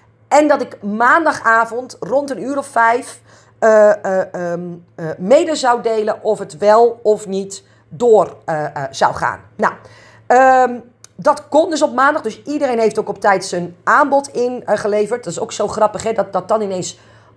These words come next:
alles altijd op tijd wordt aangeleverd. Fantastische medewerking. Ze zijn echt geweldig bij mij. Eh, eh, in, in, in al mijn programma's, eh,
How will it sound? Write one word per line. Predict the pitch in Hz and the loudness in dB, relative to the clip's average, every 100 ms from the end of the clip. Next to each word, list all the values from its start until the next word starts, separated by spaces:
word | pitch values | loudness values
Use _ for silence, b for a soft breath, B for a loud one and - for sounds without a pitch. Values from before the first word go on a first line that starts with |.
| _ | _
alles | 277 320 247 - | 2 2 0 -6
altijd | 214 254 233 220 | -2 -2 -2 -10
op | - | -4
tijd | 196 190 | -4 -2
wordt | 165 - | -8 -8
aangeleverd. | 180 226 269 208 - 196 - 214 196 190 190 196 - | -2 0 0 -6 -4 -4 -4 -4 -4 -4 -6 -12 -10
Fantastische | 214 175 - - 311 294 220 220 | -10 -10 -4 0 0 0 -6 -6
medewerking. | 208 196 185 196 180 | -4 -4 -6 -8 -14
Ze | 170 | -8
zijn | 190 185 | -6 -6
echt | 175 175 - | -10 -12 -18
geweldig | - 170 165 202 214 - | -12 -8 2 2 2 -2
bij | 185 | -4
mij. | 180 180 190 B B B B B | -2 -2 -4 B B B B B
Eh, | 202 190 185 180 | 2 4 4 0
eh, | 175 | -2
in, | 214 208 196 | 0 0 -2
in, | 202 202 | -4 -2
in | 202 202 | -2 0
al | 254 285 | 4 4
mijn | 269 - | 2 -6
programma's, | 233 - 214 208 208 - | -12 -8 -8 -8 -10 -14
eh, | 175 | -16